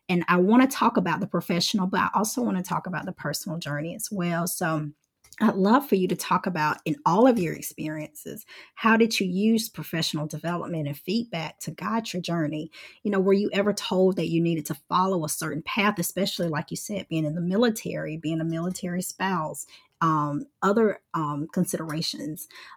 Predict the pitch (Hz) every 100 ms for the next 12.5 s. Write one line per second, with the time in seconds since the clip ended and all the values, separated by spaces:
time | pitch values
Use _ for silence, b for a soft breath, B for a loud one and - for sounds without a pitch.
0 | - 170 160 156 - 190 226 240 233 220
1 | 214 208 220 214 202 190 180 160 175 196
2 | 214 185 180 214 - 165 156 151 165 -
3 | 214 196 - 175 180 185 - 190 226 190
4 | 170 165 180 _ _ _ 160 180 196 214
5 | 220 208 196 214 202 - 156 156 165 190
6 | 196 202 208 214 233 202 165 156 175 190
7 | 185 190 185 190 202 214 220 - 170 175
8 | 190 175 170 170 170 185 175 170 - B
9 | B B B - 185 185 226 226 - 294
10 | 370 247 220 - - 220 220 190 180 185
11 | 196 196 190 170 185 185 170 160 170 180
12 | - 180 170 160 -